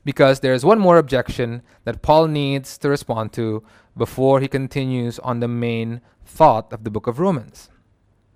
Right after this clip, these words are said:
Point four, a gross misunderstanding of the covenant God. So we see again in verse five to eight,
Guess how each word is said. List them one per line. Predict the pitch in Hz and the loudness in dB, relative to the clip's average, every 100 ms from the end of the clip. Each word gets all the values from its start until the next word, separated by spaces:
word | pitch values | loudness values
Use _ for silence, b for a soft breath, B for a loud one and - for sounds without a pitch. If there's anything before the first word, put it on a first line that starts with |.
| _ _ _ b b b b b b b _ | _ _ _ b b b b b b b _
Point | 113 110 | -12 -10
four, | - 160 - _ _ _ _ _ _ _ _ _ - | -4 -4 -4 _ _ _ _ _ _ _ _ _ -18
a | |
gross | 104 123 147 - | -4 0 0 -2
misunderstanding | 156 165 156 151 131 110 - - _ _ _ _ _ - | -6 -4 -4 -6 -10 -14 -20 -20 _ _ _ _ _ -12
of | 110 | -10
the | 107 | -10
covenant | 113 104 104 104 | -10 -12 -14 -14
God. | - - _ _ _ _ _ _ _ _ _ _ _ _ _ | -16 -18 _ _ _ _ _ _ _ _ _ _ _ _ _
So | - | -6
we | 151 | -4
see | 156 233 143 | -4 -4 -2
again | 139 123 120 151 - - | -2 -2 -4 -10 -12 -8
in | 131 | -4
verse | 127 131 | -2 -4
five | - 160 165 - | -2 -2 -2 -4
to | - | -12
eight, | 120 117 | -10 -10